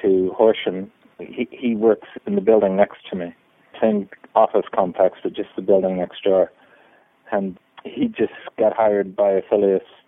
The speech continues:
to work as a net-, network admin. So he, he's working with us now. He's, he's basically moved across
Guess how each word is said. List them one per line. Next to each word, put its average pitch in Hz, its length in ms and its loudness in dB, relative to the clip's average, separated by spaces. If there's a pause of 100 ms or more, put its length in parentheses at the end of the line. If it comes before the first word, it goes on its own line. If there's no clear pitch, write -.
(100)
to 92 200 -4
work 92 340 -2
as 92 100 -8
a 95 80 -4
net-, 95 260 -4 (120)
network 202 380 0
admin. 175 420 -4 (640)
So 92 320 2 (100)
he, - 160 -10
he's 107 240 -4
working 107 320 2
with 95 140 0
us 104 220 4
now. 87 180 -4
He's, 95 340 -6
he's 95 280 -8
basically 101 400 0
moved 95 280 0
across 98 220 4